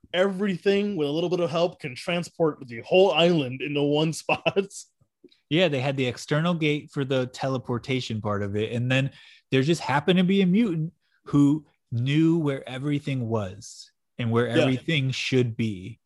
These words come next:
Speaker 2: And so with her guidance, they were able to land it exactly where it needed to be. <laughs>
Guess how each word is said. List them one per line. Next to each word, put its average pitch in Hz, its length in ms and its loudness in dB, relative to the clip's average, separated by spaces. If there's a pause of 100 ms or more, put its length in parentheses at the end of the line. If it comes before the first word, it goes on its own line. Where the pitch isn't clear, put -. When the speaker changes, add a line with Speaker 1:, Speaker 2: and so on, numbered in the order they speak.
(320)
Speaker 2:
And 120 180 -2
so 127 500 0 (800)
with 123 180 0
her 135 200 2
guidance, 147 640 -2
they 113 160 -2
were 110 100 2
able 113 320 0
to 104 540 -2
land 113 340 0
it 120 100 0
exactly 113 640 -2
where 120 260 0
it 117 80 -8
needed 117 300 -2
to 113 80 -8
be. 139 420 -6
<laughs> - 40 -20